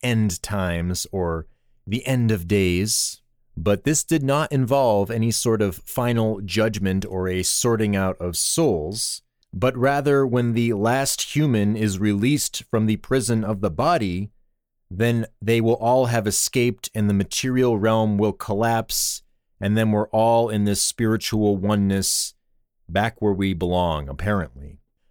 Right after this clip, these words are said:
But if you reason that out, by default,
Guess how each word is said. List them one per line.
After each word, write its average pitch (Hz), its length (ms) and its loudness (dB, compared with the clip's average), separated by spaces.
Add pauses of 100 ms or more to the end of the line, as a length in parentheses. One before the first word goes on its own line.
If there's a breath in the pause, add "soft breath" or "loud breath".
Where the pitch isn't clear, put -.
But 147 560 0
if 120 200 -4
you 120 100 2
reason 135 480 2
that 120 220 2
out, 95 400 0 (360)
by 120 300 0
default, 127 800 0